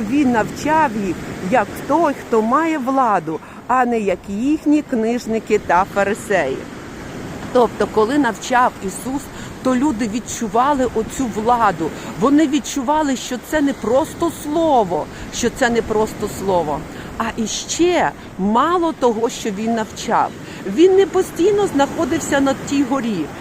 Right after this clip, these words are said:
він потім спускався з гори. І от восьмий розділ, продовження оцього всього, що ми читали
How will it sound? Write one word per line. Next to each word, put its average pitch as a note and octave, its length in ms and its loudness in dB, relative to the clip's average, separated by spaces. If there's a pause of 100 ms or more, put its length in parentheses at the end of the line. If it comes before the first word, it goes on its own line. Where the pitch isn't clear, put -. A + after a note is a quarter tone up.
(260)
він G3 220 2 (100)
потім G#3+ 400 2
спускався F#3+ 800 -2
з F3 140 -6
гори. F#3 240 0 (380)
І D4+ 100 6
от E4+ 140 4 (180)
восьмий E4+ 480 4
розділ, C4 540 2 (200)
продовження C4+ 1040 2
оцього D4+ 640 0
всього, C#4+ 480 0
що A#3+ 200 -2
ми B3+ 140 -2
читали B3 680 0